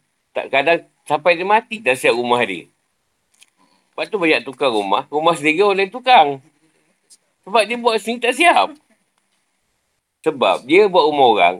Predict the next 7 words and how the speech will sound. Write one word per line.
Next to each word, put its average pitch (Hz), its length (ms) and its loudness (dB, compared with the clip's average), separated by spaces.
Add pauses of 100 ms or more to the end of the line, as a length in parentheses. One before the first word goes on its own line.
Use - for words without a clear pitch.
sedap 185 320 0
dia, 208 160 0
dia 208 160 4
order. 165 400 0 (1400)
Dia 151 160 -4
nak 156 180 0
apa 202 80 -6